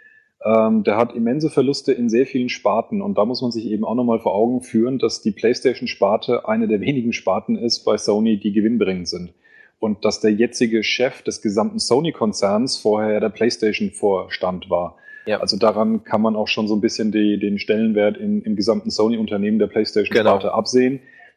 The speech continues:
Speaker 1: Bei Microsoft ist es wirklich an der Stelle komplett umgekehrt. Ich habe leider keine konkreten Zahlen, aber ich könnte mir vorstellen, dass die ganzen Umsätze, die die Xbox-Marge, äh, Sparte macht, für den gesamten, äh, Microsoft-Konzern im Prinzip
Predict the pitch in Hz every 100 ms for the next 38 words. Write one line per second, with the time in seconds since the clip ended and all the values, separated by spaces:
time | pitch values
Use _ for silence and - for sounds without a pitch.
0 | _ - 117 117 - 143 139 135 120 143
1 | 180 156 143 - 139 131 135 131 127 170
2 | 180 - 101 98 - - - 120 139 139
3 | 135 135 139 139 135 131 135 127 120 104
4 | 127 147 139 - 127 110 123 147 143 117
5 | 107 113 117 117 127 120 131 143 139 131
6 | 120 120 117 123 131 - 131 - - 110
7 | 110 - 117 120 120 113 - 113 113 107
8 | 110 135 - 120 113 107 104 113 131 127
9 | 120 113 113 107 107 113 117 110 - 104
10 | - 101 104 110 110 98 - 101 98